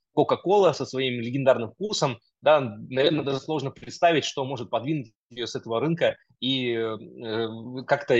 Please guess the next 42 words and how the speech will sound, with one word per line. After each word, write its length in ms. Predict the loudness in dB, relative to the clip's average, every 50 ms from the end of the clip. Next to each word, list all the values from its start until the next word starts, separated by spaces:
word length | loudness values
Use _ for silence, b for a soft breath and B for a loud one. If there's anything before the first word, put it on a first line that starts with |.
| 4 2 -2
изменить 340 | -2 0 0 0 0 -4 -6 -10
вот 100 | -12 -12
эту 380 | -12 -12 -14 -2 0 2 4 6
армию 240 | 4 4 2 -2
последователей, 560 | -4 -4 -4 -2 -4 -4 -4 -6 -8 -8 -10 -10
которые 300 | -8 -6 -6 -4 -4 -4
готов-, 340 | -4 -4 -4 -4 -4 -6
готовы 380 | -4 -2 -2 0 2 0 0 0
за 100 | -2 -4
ней 220 | -6 -8 -8 -10
идти, 180 | -10 -10 -8 -8
несмотря 400 | -6 -6 -4 -4 -2 0 0 0
на 100 | 0 -2
то, 120 | -4 -6
что 160 | -6 -6 -6 -6
этот 180 | -6 -8 -10 _
вкус 260 | _ -10 -10 -10 -12 b b b
может 180 | b 2 2 2
быть 140 | 2 0 -2
не 80 | 0
самый 400 | 2 4 4 4 4 2 0 0
идеальный, 400 | 2 4 4 4 4 4 2 -2
не 120 | -4 -4 -2
самый 300 | 0 0 0 0 0 -2
лучший, 380 | -4 -4 -2 -2 -2 -4 -4 b b b b
но 120 | b -4 -4
тем 180 | -2 -2 -4
не 80 | -4 -2
менее, 400 | -2 -2 -2 -2 -2 -4 -4 -6 _ _ _ _ _ _
э, 200 | -8 -6 -4 0
люди 180 | 0 2 0 0
по 100 | -2 -4
всему 260 | -4 -6 -6 -4 -4
миру 220 | -2 0 2 2
этот 180 | 0 0 -4 -10
вкус 220 | -10 -12 -12 -4 0
уважают, 460 | 0 2 4 4 4 4 2 0 -2 -6 -8
э, 60 | -8
употребляют 640 | -8 -8 -8 _ -4 -2 0 4 4 4 4 4 2
и 60 | -4
продолжают 460 | -6 -4 -2 -2 -2 -2 -2 -4 -6 -8
покупать. 360 | -12 -10 -2 0 0 0